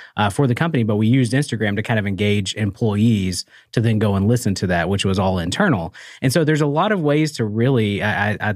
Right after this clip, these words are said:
love that. That's something we haven't really talked about or hit on, but, um, so one of our clients has an internal, they're a part of an organization, and he shares his podcast within that uh, application. It's a whole forum that they have set up. He's fi-, found guests in that,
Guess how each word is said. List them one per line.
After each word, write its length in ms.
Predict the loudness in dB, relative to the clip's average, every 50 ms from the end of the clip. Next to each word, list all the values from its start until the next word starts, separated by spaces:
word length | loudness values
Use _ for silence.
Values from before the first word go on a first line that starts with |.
| -6 -8 -4
love 220 | 0 0 2 2
that. 140 | 2 2 2
That's 140 | 0 0 0
something 240 | 0 0 0 2
we 140 | 2 2 2
haven't 280 | 2 2 2 0 0 -2
really 200 | -2 -2 -2 -2
talked 240 | -2 -2 -2 0 0
about 220 | -2 -2 -2 -2
or 20 |
hit 180 | 0 0 0 2
on, 200 | 2 0 0 0
but, 180 | 0 -2 -2 -4 -8 -14 -20 -20 -10 _
um, 400 | -2 0 2 2 2 0 -2 -2 -6 -10
so 260 | -4 -2 -2 0 2
one 220 | 2 2 4 4
of 80 | 2 2
our 100 | 0 0
clients 380 | 0 0 0 0 0 -2 -2
has 280 | -2 0 0 0 -2 -2
an 120 | -2 -2
internal, 540 | 0 2 2 2 2 0 0 2 0 0 0
they're 140 | 0 0 -2
a 40 | -2
part 180 | -2 -2 -2
of 60 | 0 0
an 80 | -2 -2
organization, 760 | -2 -2 -4 -4 -2 0 2 2 2 2 2 2 2 0 0 -4 -12 -20 -14 -6
and 160 | -2 0 0 2
he 280 | 2 2 2 2 0 -2 -8
shares 300 | -4 -2 0 0 2 0
his 140 | 0 -2 0
podcast 520 | 0 -2 -2 -2 0 -2 -2 -2 -2 -2
within 380 | -4 -4 -2 0 0 2 2 2
that 380 | 2 0 0 0 -2 -4 -8 -14 _ _ _ _ _ -4
uh, 160 | -2 0 0 0
application. 720 | 0 0 -2 -2 -2 -2 -2 -2 -2 -2 -4 -4 -4 -4
It's 220 | -4 -4 -4 -2
a 100 | -2 -2
whole 200 | 0 0 0 0
forum 400 | -2 -4 -2 0 0 2 4 2
that 120 | 2 2 0
they 120 | 0 0
have 180 | 2 0 0 0
set 180 | -2 0 0
up. 160 | 0 0 0 0
He's 160 | -2 -4 -4
fi-, 300 | -6 -4 -4 -4 -6 -6
found 360 | -6 -4 -2 -2 -2 -2 -2
guests 340 | 0 0 0 0 0 0 2
in 100 | 2 4
that, 320 | 4 2 2 0 -2 -4